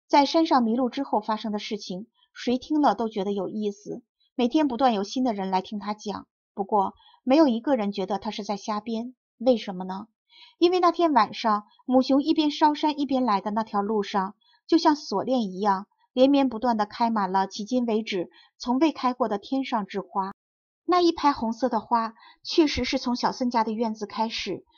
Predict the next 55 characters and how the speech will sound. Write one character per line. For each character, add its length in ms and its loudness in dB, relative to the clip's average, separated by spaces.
一 120 4
直 180 2
弯 220 6
弯 160 4
延 180 0
延 200 -2
地 100 -2
延 240 -2
伸 160 -4
到 140 2
了 80 -2
山 260 -4
巅。 340 -6
小 220 4
森 140 2
的 100 4
故 140 0
事 120 -2
讲 160 0
到 120 0
最 200 0
后， 380 0
必 140 6
定 140 2
是 100 -6
这 120 -2
样 180 2
结 200 -2
束 380 -4
：“熊 280 -2
送 220 2
给 100 2
我 140 0
的 80 -4
香 300 0
烟， 340 -6
我 120 2
曾 180 2
经 140 -2
狠 180 -4
下 140 -2
心 240 -4
来 100 0
想 180 -8
抽 260 -2
过， 360 -4
但 160 -2
是 280 -8
它 100 4
根 180 4
本 140 4
就 100 -4
不 140 -4
能 200 -2
用， 300 -4